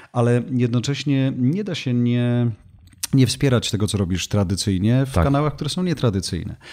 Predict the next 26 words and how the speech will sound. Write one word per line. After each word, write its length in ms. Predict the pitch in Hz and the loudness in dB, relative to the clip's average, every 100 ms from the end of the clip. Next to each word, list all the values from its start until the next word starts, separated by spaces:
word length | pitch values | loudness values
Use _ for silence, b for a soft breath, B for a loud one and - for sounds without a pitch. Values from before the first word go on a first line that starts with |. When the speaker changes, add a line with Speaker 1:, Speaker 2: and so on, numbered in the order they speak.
| B - | B -6
Speaker 1:
No 80 | 208 | -2
i 20 | |
to 100 | 202 | 0
się 140 | 175 | 0
jakoś 240 | 170 156 - | 0 -2 -2
po, 220 | 147 139 | -2 -2
po, 140 | 139 | -4
przez 240 | 131 127 - | -4 -4 -2
te 120 | 123 | 0
lata 280 | 131 123 107 | 0 0 2
zmieniło, 520 | 113 139 135 98 92 | 2 4 2 2 0
ale 160 | 104 | 0
jednocześnie 440 | 107 113 110 123 120 | 0 0 -2 -2 -2
właśnie 260 | 117 - | -2 -2
to 100 | 117 | -4
pomogło 340 | 117 120 123 120 | -2 -2 0 0
chyba 160 | 120 | 0
też 160 | 117 113 | -2 -4
zbudować 360 | 113 117 117 - | -4 -2 -2 -2
taką 240 | 117 110 | -2 -2
przestrzeń, 560 | - 127 - 104 95 110 104 101 98 98 95 95 | -4 -4 -2 0 0 0 -2 0 -2 -2 -4 -4
e, 40 | |
jakąś 440 | 92 - - 101 - | -6 -8 -6 -4 -4
taką 280 | 101 101 | -4 -2
grupę 520 | 92 107 110 104 98 92 | -4 -4 -2 0 0 -2
fanów, 540 | - 104 87 92 127 | -2 0 0 -2 -6